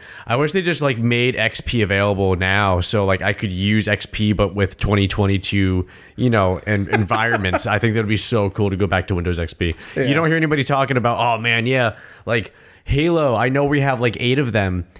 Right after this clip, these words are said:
Speaker 1: and, and, and now we have the collector's edition and, like, cool, but man, I've always wanted more Halo. Like, I always wanted the O G again. Just,
Speaker 2: Yeah.
Speaker 1: you
Speaker 2: Yeah,
Speaker 1: know,
Speaker 2: yeah, yeah.
Speaker 1: again." You don't hear anything like this about any of these games.
Speaker 2: I mean,
Speaker 1: About any,
Speaker 2: sometimes.
Speaker 1: about any of these com-,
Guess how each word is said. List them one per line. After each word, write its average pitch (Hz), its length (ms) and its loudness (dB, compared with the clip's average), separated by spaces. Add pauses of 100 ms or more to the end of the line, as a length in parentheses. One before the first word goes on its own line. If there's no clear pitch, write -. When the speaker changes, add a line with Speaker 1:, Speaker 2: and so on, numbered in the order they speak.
(160)
Speaker 1:
and, 113 480 2
and, 110 240 0
and 107 260 0
now 113 160 2
we 117 120 0
have 110 140 0
the 101 60 0
collector's 110 460 0
edition 98 560 0
and, 98 300 0
like, 90 260 -2
cool, 120 420 0
but 95 320 -2 (320)
man, 170 300 0
I've 147 160 0
always 165 320 2
wanted 170 300 0
more 165 340 2
Halo. 151 760 2
Like, 135 300 0
I 139 120 -2
always 165 260 0
wanted 170 220 0
the 160 140 2
O 165 140 0
G 156 320 0
again. 127 520 0
Just, 131 180 0
Speaker 2:
Yeah. 117 260 -2 (100)
Speaker 1:
you 147 120 -2
Speaker 2:
Yeah, 147 80 2
Speaker 1:
know, 131 160 2
Speaker 2:
yeah, 127 60 2
yeah. 127 80 0
Speaker 1:
again." 135 480 0 (320)
You 143 100 2
don't 160 180 0
hear 170 220 -2
anything 131 440 0
like 107 200 0
this 98 180 0
about 87 220 -2
any 98 240 2
of 87 60 0
these 82 180 -4
games. 80 420 -8 (120)
Speaker 2:
I 190 60 -2
mean, 208 120 2
Speaker 1:
About - 160 0
any, - 160 2
Speaker 2:
sometimes. 135 140 2
Speaker 1:
about 131 180 0
any 127 120 2
of 107 80 0
these 98 100 0
com-, 104 160 0